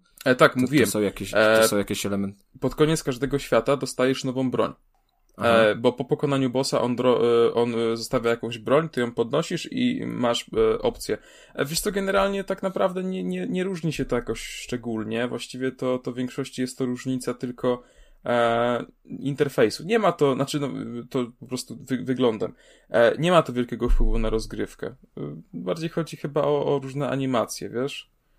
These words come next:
Speaker 1: Chociaż no niektórymi, e, niektórymi brońmi atakujesz szybciej, niektórymi wolniej, ale jeśli chodzi o zadawane obrażenia, to, to wydaje mi się, że to wszystko jest na, na tym samym poziomie.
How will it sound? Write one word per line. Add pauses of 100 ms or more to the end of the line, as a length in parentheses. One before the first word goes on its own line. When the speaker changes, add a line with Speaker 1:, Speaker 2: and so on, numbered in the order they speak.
(680)
Speaker 1:
Chociaż
no
niektórymi,
e,
niektórymi
brońmi
atakujesz
szybciej,
niektórymi
wolniej,
ale
jeśli
chodzi
o
zadawane
obrażenia,
to,
to
wydaje
mi
się,
że
to
wszystko
jest
na,
na
tym
samym
poziomie.